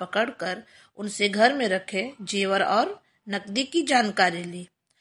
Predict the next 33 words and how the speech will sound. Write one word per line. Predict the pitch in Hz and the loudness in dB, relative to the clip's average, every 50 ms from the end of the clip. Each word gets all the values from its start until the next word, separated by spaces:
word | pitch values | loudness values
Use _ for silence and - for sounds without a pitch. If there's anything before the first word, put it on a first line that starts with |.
| _ _ - - - - _ _ - | _ _ -20 -20 -20 -20 _ _ -10
घर | 190 190 233 247 | -2 2 2 2
में | 262 269 262 262 | 2 2 0 2
कोई | 262 262 262 | 2 2 2
शोर | 254 - 262 247 269 269 311 | 4 4 6 6 4 4 2
न | 294 269 | 0 -2
मचाए, | 254 262 220 - 262 262 247 | -2 -2 0 2 4 4 4
इसके | 240 220 - - 233 226 214 | 4 2 -2 -2 0 0 0
लिए | 208 208 214 | 0 0 0
उन्होंने | 208 208 202 196 208 208 208 220 - - - _ _ _ _ _ _ - | 0 0 0 0 0 0 0 0 -2 -4 -8 _ _ _ _ _ _ -6
चार | - 240 247 269 - | -2 0 2 2 2
साल | - - 254 233 220 | 2 2 2 2 2
के | 214 - 214 | 0 0 0
बच्चे | 202 202 208 202 - - 269 277 | 2 2 0 -2 -2 -2 -4 -2
को | 269 - 226 240 | 0 0 -2 0
गन | 233 208 196 190 202 | 2 2 2 2 0
पॉइंट | 196 - 196 196 202 196 - | -2 -2 -2 -2 -2 -4 -6
पर | - 196 | -4 -2
रखकर | 196 240 254 - - - 196 202 220 240 - - | -2 -2 -2 -4 -6 -4 -4 -4 -4 -6 -12 -14
घर | 196 185 196 202 196 | -10 -6 -4 -2 0
में | 202 208 196 | 0 0 0
रखे | 185 196 190 - - 190 | 0 -2 -4 -4 -10 -10
तीन | 180 - - 196 196 190 190 185 | -10 -10 -12 -10 -10 -8 -8 -6
लाख | 185 185 185 - - - | -6 -8 -8 -10 -12 -14
के | - 190 | -14 -10
गहने | 180 175 185 185 214 233 240 208 214 233 - - - - - - - _ - | -4 -2 -2 0 0 0 0 0 -2 -2 -6 -14 -20 -20 -20 -20 -20 _ -2
और | 214 233 262 302 392 403 381 - _ _ _ _ _ _ _ _ _ _ - | 2 2 2 2 2 -2 -4 -12 _ _ _ _ _ _ _ _ _ _ -4
चालीस | - 247 240 262 294 349 - - | 0 4 4 6 4 4 0 -2
हजार | 285 277 202 214 208 196 196 190 185 - - _ - 214 | -4 -2 0 2 2 2 0 -4 -8 -12 -14 _ -10 -6
नकदी | 214 220 220 - 226 220 302 330 370 392 - - _ _ _ _ _ _ _ _ _ _ _ _ _ _ _ - | -6 -6 -4 -6 -4 -2 0 0 0 -2 -4 -8 _ _ _ _ _ _ _ _ _ _ _ _ _ _ _ -6
लेकर | 208 226 269 - - 208 214 | -4 -4 -2 0 0 -2 -2
फरार | 214 - 220 220 226 226 220 208 | 0 2 4 6 6 6 4 2
हो | 196 160 | -2 -8
गए। | 156 - - - | -10 -12 -14 -16